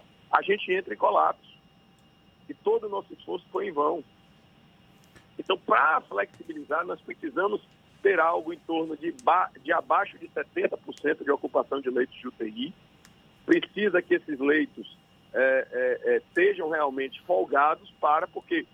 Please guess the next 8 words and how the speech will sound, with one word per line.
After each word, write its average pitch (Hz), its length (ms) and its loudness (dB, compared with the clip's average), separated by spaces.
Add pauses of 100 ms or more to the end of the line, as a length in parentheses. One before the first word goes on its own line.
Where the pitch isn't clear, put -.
(160)
veja, 170 280 0
por 220 180 -6
um 208 140 0
lado, 165 340 4
as 151 80 -4
medidas 143 420 -4
restritivas 135 720 2
visam 113 400 0